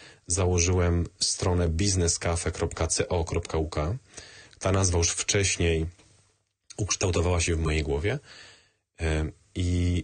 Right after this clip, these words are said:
zacząłem nagrywać podcasty, ale odcinki, rozmowy, ale tym razem zacząłem to robić w języku angielskim. Pomyślałem sobie, skoro z Polakami nie wyszło, to może trzeba to zrobić po angielsku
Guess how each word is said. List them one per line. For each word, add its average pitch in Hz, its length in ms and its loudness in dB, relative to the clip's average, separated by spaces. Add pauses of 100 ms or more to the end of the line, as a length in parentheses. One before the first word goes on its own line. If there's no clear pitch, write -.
(120)
zacząłem 95 800 0
nagrywać 90 760 0 (200)
podcasty, - 680 -2
ale 80 200 0 (500)
odcinki, - 640 0
rozmowy, 82 360 0
ale - 180 -2
tym 120 180 -2
razem 110 420 0 (440)
zacząłem 107 340 -2
to 101 80 0
robić 101 200 0
w - 20 -2
języku 95 300 0
angielskim. 85 600 0
Pomyślałem 85 440 0
sobie, 82 360 0 (320)
skoro - 340 0
z - 80 2
Polakami 127 540 0
nie 104 140 2
wyszło, 80 520 0 (1000)
to - 100 -4
może 85 240 2
trzeba - 280 0
to - 80 -4
zrobić 71 480 -2
po 78 160 -6
angielsku 73 600 -2